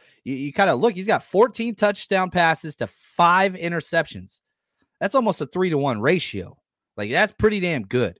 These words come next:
And again, I hate Baker Mayfield. I can't stand this dude. Um, again, I'm a Longhorn, so it's whatever. But Todd Bowles is, man, he's awesome. A lot of people don't know this.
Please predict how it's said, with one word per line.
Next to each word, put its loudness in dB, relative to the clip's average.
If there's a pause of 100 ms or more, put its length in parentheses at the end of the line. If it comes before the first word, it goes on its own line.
(120)
And -6
again, -2 (240)
I 2
hate -4 (140)
Baker -6
Mayfield. -6
I -2
can't -8
stand -6
this -10
dude. -20 (380)
Um, 0 (100)
again, -2
I'm -4
a -4
Longhorn, -6
so -10
it's -16
whatever. -4 (1400)
But 2
Todd 8
Bowles 4
is, -6 (100)
man, -2
he's -2
awesome. 4 (300)
A -2
lot 0
of -6
people -2
don't 2
know 6
this. -4